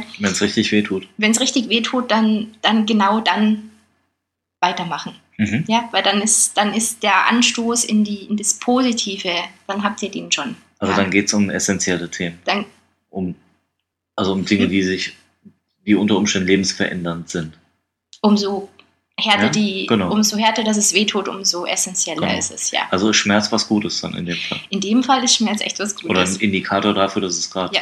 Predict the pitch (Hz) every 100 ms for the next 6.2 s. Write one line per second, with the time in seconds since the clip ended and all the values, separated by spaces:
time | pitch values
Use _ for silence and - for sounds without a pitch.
0 | 101 92 92 - - - _ _ _ _
1 | _ _ _ _ _ - 98 90 101 87
2 | - - - 214 214 - 233 247 214 -
3 | 202 196 190 196 202 190 190 208 220 214
4 | 208 - - - 202 - 180 170 - -
5 | - 104 - 90 - - - - - -
6 | - 269